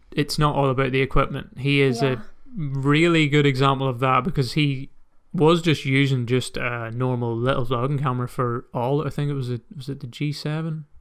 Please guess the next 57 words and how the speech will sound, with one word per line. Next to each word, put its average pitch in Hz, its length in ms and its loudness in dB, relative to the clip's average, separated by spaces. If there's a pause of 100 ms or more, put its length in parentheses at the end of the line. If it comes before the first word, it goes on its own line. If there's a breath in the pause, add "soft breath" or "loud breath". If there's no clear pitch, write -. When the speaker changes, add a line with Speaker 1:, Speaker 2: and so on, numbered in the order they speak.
(180)
Speaker 1:
G 180 120 -18
seven 160 340 -8
X? 196 200 -14 (120)
Is - 60 -20
that 190 100 -12
a 180 40 -16
camera? 190 360 -8
Speaker 2:
<laughs> - 60 -20 (400)
Yeah, - 340 -2 (100)
yes, 339 440 0
Speaker 1:
G 202 120 2
seven 180 300 4
X, 151 240 2
Speaker 2:
that's - 60 -6
a - 40 -18
camera. 233 160 2
Speaker 1:
Mark 254 300 4
one, 160 380 0
there's 147 180 -2
one, 156 200 2
the 139 80 4
little 156 180 2
handheld 156 380 2
one. 131 180 -6 (220 loud breath)
Speaker 2:
<laughs> - 200 -4
Speaker 1:
That's 170 220 2
what 190 100 4
he 165 80 6
used 151 320 6
at 139 100 2
the 139 80 0
start 139 360 2
for 143 100 2
a 135 60 6
lot 131 120 2
of 127 60 -2
his 127 120 0
videos. 123 280 0
It's 127 140 -6
kinda 139 240 -2
mad 113 320 -6 (240)
because 120 400 -6 (280)
you 143 160 2
initially 143 480 2
think 139 280 -2
when 139 120 -2
you 131 100 -2
watch 135 300 0
them, 131 160 -2
he 131 140 0
obviously 127 300 0
is 120 140 -2
the 123 80 -4
best 120 240 -6
cameras, 117 420 -6
and 117 260 -6
Speaker 2:
Mm. - 180 -10